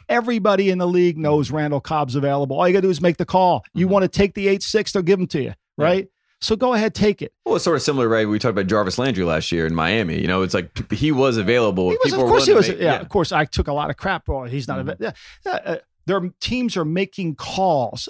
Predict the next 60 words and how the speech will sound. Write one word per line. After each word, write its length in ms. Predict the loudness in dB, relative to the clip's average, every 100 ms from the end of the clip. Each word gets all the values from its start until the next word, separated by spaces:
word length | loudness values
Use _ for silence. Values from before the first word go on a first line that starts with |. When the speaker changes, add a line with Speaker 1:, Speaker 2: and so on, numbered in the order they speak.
| -2
Speaker 1:
Like, 240 | -2 -2 _ _ _
he's 320 | -2 0 0
not 160 | 0 2
available, 580 | 2 2 2 0 0 -4
but 160 | -6
teams 380 | -6 -2 -2 -2
are 40 | -2
making 360 | -2 -4 -8
calls. 400 | -4 -2 -2 -6 -12 -12 -4
Who's 300 | -2 -2 -4
making 300 | -6 -6 -4
the 80 | -6
call? 540 | -4 -4 0 0 -2
Speaker 2:
Mm-hmm. 300 | -4 -8 -8 -4
Speaker 1:
Like, 140 | -4
who 300 | 0 2 2 0
wants 220 | -2 -2
a 80 | -4
receiver 420 | -2 -2 -2 -2
with 160 | -4
bad 220 | -2 -2 -2
ankles 280 | -2 -4
who 100 | -4
hasn't 240 | -4 -2 -4
even 180 | -4 -6
played? 400 | -4 -4 -2 -2
Speaker 2:
They 60 |
might 160 | 0 0
like 320 | 0 0 -4
Kentucky 340 | -4 -2 -2 -2
football, 460 | -4 -2 0 0
you 60 | 0
know, 40 |
Speaker 1:
I, 60 | 0
I 20 |
Speaker 2:
living 220 | 0 0
in 80 | -2
Speaker 1:
mean, 80 | -4
Speaker 2:
the 40 | -4
past. 160 | -2
Speaker 1:
look, 140 | -2 -2
I'm 140 | -6 -4
not 160 | -4
saying 300 | -4 -2 -2
that, 160 | -4 -6
you 140 | -6
know, 80 | -6
look, 260 | -4 -6 -8 -20 _ _ _ -14 -8
Randall 320 | -2 -2 -2
Cobb 540 | -6 -4 -2 0 -2 -6 _ -6
was 220 | -6 -6
a 60 |
good 260 | -6 -6 -6
player 280 | -6 -6 -6
at 60 |
one 200 | -6 -8
time. 340 | -8 -8 -8 -12 _ -8
But 180 | -8 -6
it's 200 | -8 -6
not. 320 | -6 -6